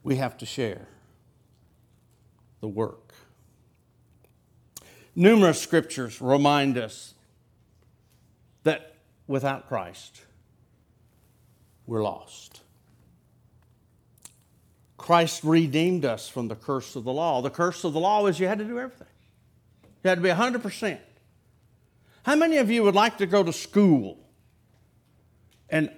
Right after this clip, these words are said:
one hundred percent is passing, anything less is failure. That's kind of a high standard, isn't it? Well, that's God's standard.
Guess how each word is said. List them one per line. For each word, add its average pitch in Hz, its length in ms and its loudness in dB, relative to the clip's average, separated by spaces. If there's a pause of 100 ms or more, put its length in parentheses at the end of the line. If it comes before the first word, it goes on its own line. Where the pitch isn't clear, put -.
one 247 220 8
hundred 294 260 6
percent 226 400 0
is 170 120 -2
passing, 202 580 -4
anything 226 500 2
less 196 400 2
is 143 180 -6
failure. 127 460 -2 (2250)
That's - 120 -20
kind 233 180 -4
of 180 80 0
a 160 60 4
high 156 160 2
standard, 151 520 0
isn't 123 220 -2
it? - 60 -20 (2250)
Well, 110 100 -14
that's 160 220 -8
God's 165 300 -10
standard. 98 400 -14